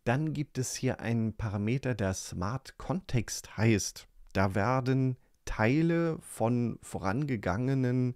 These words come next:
Gesprächen zwischengespeichert,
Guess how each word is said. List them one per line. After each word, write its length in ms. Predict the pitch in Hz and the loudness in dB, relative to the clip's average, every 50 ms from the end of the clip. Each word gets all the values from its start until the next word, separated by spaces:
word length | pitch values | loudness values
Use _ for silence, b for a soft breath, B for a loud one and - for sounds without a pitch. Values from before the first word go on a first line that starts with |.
| B B B B B B B | B B B B B B B
Gesprächen 920 | B 117 104 - - - 95 107 110 123 143 147 - - 143 139 135 127 127 | B -2 -2 -2 -4 -6 -2 0 2 2 0 0 0 0 0 2 2 0 0
zwischengespeichert, 2000 | - - - - 95 87 90 135 156 - - - 180 175 170 165 156 117 101 - - - - - - - 196 202 120 127 160 165 - - 190 202 208 240 - - | -2 -6 -8 -6 -6 -2 0 0 0 0 -2 -2 -2 -2 -2 0 0 -2 -2 -2 -4 -8 -10 -10 -6 -2 0 2 2 2 0 -4 -4 -4 -4 -2 -4 -4 -6 -10